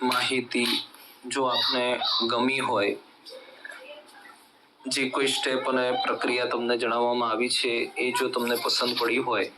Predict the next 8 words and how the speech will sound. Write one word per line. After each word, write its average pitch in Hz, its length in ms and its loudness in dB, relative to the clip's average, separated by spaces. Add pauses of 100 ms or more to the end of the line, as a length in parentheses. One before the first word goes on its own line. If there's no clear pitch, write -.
(420)
તો 120 380 2 (100)
આ 120 220 0
વીડિયોને 120 540 2
તમે 120 460 0 (1000)
લાઈક 113 320 2
કરશો, - 480 2 (400)
શેર 127 340 0
કરશો 127 540 0